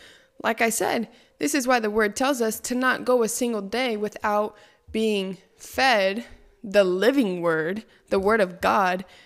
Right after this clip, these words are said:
that fills us and that sustains us and that keeps us going, that matures us, that develops us,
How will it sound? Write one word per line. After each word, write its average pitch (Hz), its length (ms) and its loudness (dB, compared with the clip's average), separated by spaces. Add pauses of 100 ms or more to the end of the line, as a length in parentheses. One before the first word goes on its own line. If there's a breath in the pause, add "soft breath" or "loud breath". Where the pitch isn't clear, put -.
(120)
that 202 180 2
fills 233 380 0
us 190 260 -2
and 202 160 -2
that 185 140 -2
sustains 220 500 0
us 185 280 -2
and - 160 -6
that - 120 -4
keeps 220 280 -6
us 190 120 -4
going, 185 560 0 (140)
that 175 160 -4
matures 208 500 -2
us, 220 200 -4
that 196 140 -6
develops 196 500 -2
us, 220 260 -2